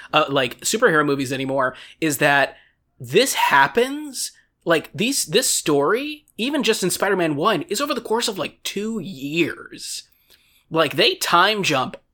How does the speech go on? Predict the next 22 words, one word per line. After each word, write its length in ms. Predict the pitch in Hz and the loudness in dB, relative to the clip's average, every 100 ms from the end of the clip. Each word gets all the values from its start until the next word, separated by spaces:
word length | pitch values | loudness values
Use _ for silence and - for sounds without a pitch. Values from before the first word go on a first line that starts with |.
| - | -2
all 460 | 190 208 196 175 | 0 2 0 0
the 160 | 143 139 | -2 -4
time 500 | - 165 175 185 165 | 0 2 4 2 0
in 120 | 139 | -2
these 240 | 127 123 | -4 -6
movies. 580 | 143 120 117 104 - - - - - | -6 -6 -6 -10 -10 -12 -12 -16 -4
These 220 | 277 208 | -4 0
movies 400 | 233 233 185 147 | -2 0 -4 -6
probably 560 | - 220 254 302 233 | -8 -2 0 0 -2
cover 300 | 196 214 226 | 2 4 4
a 40 | 165 | 2
span 340 | - 156 180 | 2 0 0
of, 60 | 151 | 0
like, 220 | 131 - | -2 -2
seven 640 | - - 208 202 202 156 | -2 2 2 4 2 2
years 720 | 139 139 180 190 131 117 - - - - | -2 -6 -4 -2 -2 -6 -10 -10 -12 -4
of 160 | 147 156 | 0 2
activity 540 | 139 - 180 196 139 | 0 0 0 0 -2
in 240 | 117 151 156 | -4 -6 -4
just 360 | 180 170 170 | 0 0 -2
six 460 | - - - 151 - | -4 0 0 0 -2
hours. 680 | 110 117 - - - - | -2 -2 -4 -14 -12 -12